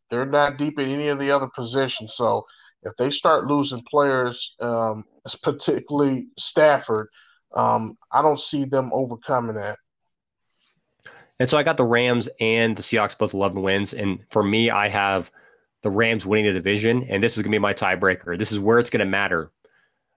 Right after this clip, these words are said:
Speaker 2: Uh, week one, the Rams play the Bears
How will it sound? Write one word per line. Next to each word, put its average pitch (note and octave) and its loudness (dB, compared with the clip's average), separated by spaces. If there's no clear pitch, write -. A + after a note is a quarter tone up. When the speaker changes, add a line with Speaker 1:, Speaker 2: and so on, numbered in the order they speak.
Speaker 2:
Uh, G#2 2
week D3 0
one, A#2+ 0
the A#2 0
Rams G#2 2
play A#2+ 0
the G2+ -4
Bears F2+ -2